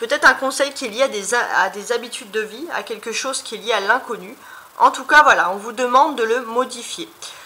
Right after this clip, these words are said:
Euh, ça peut être, euh, ça peut être des petites habitudes de vie. Peut-être ces, ces habitudes de vie sont ici, peut-être pour certains, euh, qui ont tendance à, à s'en, pour les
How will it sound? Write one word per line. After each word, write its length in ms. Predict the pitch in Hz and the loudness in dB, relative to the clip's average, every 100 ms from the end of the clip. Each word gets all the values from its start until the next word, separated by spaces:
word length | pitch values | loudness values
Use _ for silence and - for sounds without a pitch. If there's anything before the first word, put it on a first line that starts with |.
| - - - - | -20 -20 -18 -10
Euh, 140 | 87 80 - | -8 -8 -8
ça 240 | - - 185 | -4 -2 -2
peut 120 | 202 | -2
être, 260 | 196 - | -4 0
euh, 180 | 196 196 | 0 0
ça 220 | 214 226 | 0 0
peut 140 | 196 208 | 0 -2
être 40 | |
des 100 | 220 | -2
petites 240 | 214 214 220 | -6 -2 0
habitudes 380 | 214 220 - | 0 -4 -10
de 120 | 190 240 | -4 -4
vie. 200 | 254 269 | -4 -6
Peut-être 320 | 262 302 302 | -2 -2 2
ces, 220 | 320 285 | 0 2
ces 240 | - 269 | 0 2
habitudes 340 | 247 247 - 220 | 0 0 -8 -6
de 80 | 254 | -6
vie 220 | 233 247 | -4 -2
sont 300 | - 220 208 | 0 0 -2
ici, 380 | 233 - 269 320 | 0 2 2 -2
peut-être 380 | 214 - - | -6 -8 -8
pour 160 | - 196 | -10 -6
certains, 540 | - 208 - 240 254 | -2 -2 2 8 10
euh, 240 | 240 202 202 - - - - | 8 6 0 -6 -20 -20 -12
qui 120 | - | -4
ont 100 | 233 | -2
tendance 440 | 220 233 240 254 - | 2 6 6 6 8
à, 440 | 208 185 190 - | 10 10 8 6
à 100 | 208 | 6
s'en, 320 | - 170 170 | 6 4 2
pour 220 | 202 240 | 0 0
les 100 | 233 | 0